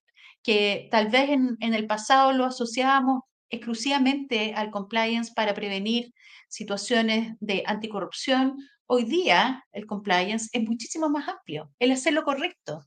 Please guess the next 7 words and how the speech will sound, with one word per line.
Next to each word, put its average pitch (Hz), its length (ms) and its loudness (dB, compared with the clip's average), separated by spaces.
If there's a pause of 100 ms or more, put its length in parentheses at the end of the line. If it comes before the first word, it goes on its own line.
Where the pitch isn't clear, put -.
el 202 100 -4
hacer 220 200 0
lo 220 120 2
correcto 226 640 -2 (1000)
con 156 180 -8
el 147 120 -4
regulador, 277 600 2